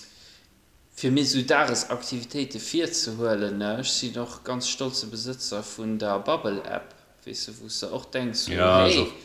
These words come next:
Speaker 1: hey, fünfzehn Minuten den Tag, das ist, äh, nichts, ne? Und da kann ich
Speaker 2: Ja.
Speaker 1: spüren, ich habe noch. Und dann, äh, dann mach ich das genau eine Woche und darum vier Monate nicht mehr. Äh,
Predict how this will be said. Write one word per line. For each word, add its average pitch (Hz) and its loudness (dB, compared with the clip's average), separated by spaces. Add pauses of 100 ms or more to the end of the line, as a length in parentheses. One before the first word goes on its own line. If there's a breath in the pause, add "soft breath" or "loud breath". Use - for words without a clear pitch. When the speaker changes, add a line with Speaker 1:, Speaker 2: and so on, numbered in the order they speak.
(260 loud breath)
Speaker 1:
hey, 180 4
fünfzehn 147 0
Minuten 143 -2
den 113 -2
Tag, 147 2
das - 2
ist, 123 0
äh, 113 0
nichts, 131 0
ne? 107 0
Und 104 -2
da 110 -2
kann 120 -6
ich 104 2
Speaker 2:
Ja. 90 0
Speaker 1:
spüren, 107 2
ich 104 0
habe 98 -4
noch. 107 0 (540 soft breath)
Und 110 2
dann, 127 2
äh, 113 4
dann 120 0
mach 143 0
ich - 2
das 120 -6
genau 123 -2
eine 123 0
Woche 160 -4
und 104 -10
darum 110 -6
vier 113 0
Monate 107 0
nicht 165 -8
mehr. 101 -4 (1200 soft breath)
Äh, 101 4